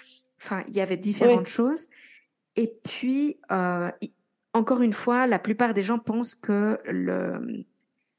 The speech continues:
Speaker 1: l'overdose qu'il avait fait, euh, un an et demi avant était en réalité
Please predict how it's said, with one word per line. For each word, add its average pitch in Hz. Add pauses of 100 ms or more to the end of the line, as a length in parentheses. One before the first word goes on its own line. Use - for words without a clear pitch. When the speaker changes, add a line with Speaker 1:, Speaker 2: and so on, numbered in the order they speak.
(120)
Speaker 1:
l'overdose 214
qu'il 175
avait 180
fait, 196 (460)
euh, - (540)
un 208
an 214
et 208
demi 202
avant 196 (380)
était 214
en 190
réalité 190